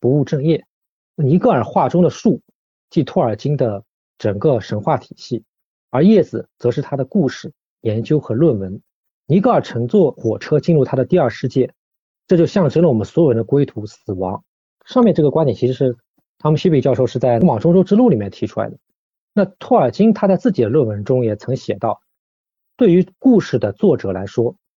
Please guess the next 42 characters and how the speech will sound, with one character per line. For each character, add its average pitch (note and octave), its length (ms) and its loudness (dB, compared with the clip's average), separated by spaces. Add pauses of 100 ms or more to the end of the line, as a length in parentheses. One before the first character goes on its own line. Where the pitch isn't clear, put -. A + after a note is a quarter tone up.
(260)
从 B2+ 200 -2
覆 G3 220 -2
盖 E3+ 180 2
着 C3+ 120 -2
岁 A3+ 260 2
月 D3 120 4
之 C#3+ 120 -2
森 D#3 220 0
的 C3 100 2
无 A2 140 0
数 D#3+ 260 2
叶 F#3 160 4
片 C3+ 260 -2
中 A#2+ 320 -6
采 - 240 -6
集 A#2 140 -4
到 C#3 180 0
一 C3+ 60 0
些 D3 180 -4
叶 E3+ 180 2
子 - 120 -4
是 - 120 -8
很 G2 200 -10
容 F#2 180 -10
易 C3+ 100 -6
的， G2 180 -12
困 G3 200 0
难 E3 120 2
的 D3+ 80 2
是 E3 120 -4
自 A#3+ 160 0
己 A2 140 0
创 C3+ 260 -2
作 A#2+ 100 2
出 B2 200 -2
一 A#2 100 0
片 - 300 -4 (180)
全 A2 300 -4
新 A3 200 2
的 A3 60 4
树 G#2 220 -4
叶。 G2+ 180 -4